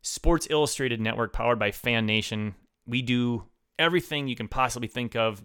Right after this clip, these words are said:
Devy, Dynasty, N F L Draft, every player, every position, and we have Dynasty and Devy rankings that we are updating weekly. So we get those out every week. We, we make updates,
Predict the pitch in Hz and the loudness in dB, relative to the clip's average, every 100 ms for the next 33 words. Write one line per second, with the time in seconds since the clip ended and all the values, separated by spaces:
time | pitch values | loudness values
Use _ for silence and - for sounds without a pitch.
0 | - 110 135 135 131 120 120 123 120 120 | -16 0 2 2 -2 -2 -2 -2 -4 -4
1 | 113 - 147 139 120 110 101 98 101 - | -6 -4 -4 -4 -4 -4 -4 -4 -4 -6
2 | _ 139 139 - 120 117 117 113 113 107 | _ -2 0 -4 -2 -2 0 -2 0 -2
3 | 107 104 120 104 - _ _ 127 123 120 | 0 -2 -2 -6 -8 _ _ -4 0 0
4 | 107 113 120 131 - 123 107 117 117 104 | 2 2 4 2 2 0 4 4 4 2
5 | 107 104 117 104 104 104 - 117 - 117 | 0 0 -2 -2 -2 -2 0 -2 0 -2
6 | 113 104 - 110 101 120 139 98 85 80 | 0 -2 -8 -14 -2 0 0 -4 -10 -10
7 | _ _ - 104 107 98 143 - 139 123 | _ _ -10 -6 -6 -4 -4 0 0 2
8 | 113 107 107 _ _ _ _ _ _ _ | 2 2 -2 _ _ _ _ _ _ _
9 | _ _ 135 131 135 123 120 113 104 107 | _ _ 0 2 4 4 2 0 -4 -2
10 | 107 113 - 127 131 117 113 | 0 0 0 0 2 2 2